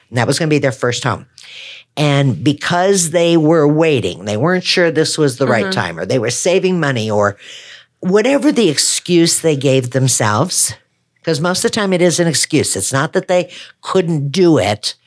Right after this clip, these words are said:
Speaker 1: They could have, and they just were leery for some reason. Twelve percent of, of that is, of four hundred thousand was forty-eight thousand dollars. That's what they robbed themselves of.
Speaker 2: Man.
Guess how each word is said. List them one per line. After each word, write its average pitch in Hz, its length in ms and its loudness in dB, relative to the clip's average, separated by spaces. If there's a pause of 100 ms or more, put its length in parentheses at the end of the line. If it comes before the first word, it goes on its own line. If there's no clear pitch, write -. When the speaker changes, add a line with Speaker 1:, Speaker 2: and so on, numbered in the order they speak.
(340)
Speaker 1:
They 127 120 0
could 147 260 -2
have, 120 240 0
and 117 220 -6
they 110 100 0
just 127 440 -2
were 120 340 0
leery 117 480 0
for 117 160 -6
some 101 280 -6
reason. 107 360 -4 (920)
Twelve 175 340 -2
percent 165 540 -2
of, 147 600 -4 (880)
of 120 260 -4
that 135 260 -2
is, 135 340 0
of 123 200 -4
four - 220 -2
hundred 139 260 -2
thousand 139 380 -2
was 147 140 0
forty-eight 123 480 0
thousand 110 340 -4
dollars. - 460 -6 (440)
That's 120 320 -4 (120)
what 135 460 -2 (520)
they 117 160 0
robbed 110 520 0
themselves - 540 -6
of. - 320 -14 (320)
Speaker 2:
Man. 180 500 -14